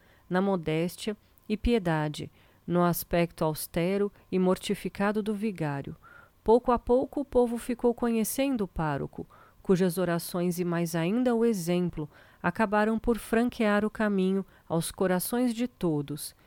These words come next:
Alguns começaram a frequentar a Santa Missa. O número daqueles que acompanhavam o piedoso cura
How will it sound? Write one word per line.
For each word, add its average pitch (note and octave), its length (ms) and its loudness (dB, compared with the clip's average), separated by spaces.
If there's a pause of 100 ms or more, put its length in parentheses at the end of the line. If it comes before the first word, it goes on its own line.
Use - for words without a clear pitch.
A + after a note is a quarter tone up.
(300)
Alguns A#3 400 2
começaram A#3+ 680 2
a F#3+ 80 2
frequentar F3+ 600 0
a F#3+ 60 0
Santa F3+ 380 -2
Missa. D3 480 -4 (1080)
O G3+ 100 -2
número A#3+ 480 0
daqueles G3 640 -4
que - 120 -10
acompanhavam F3 920 -2
o F3 40 -4
piedoso F3 880 -4
cura F3+ 440 -2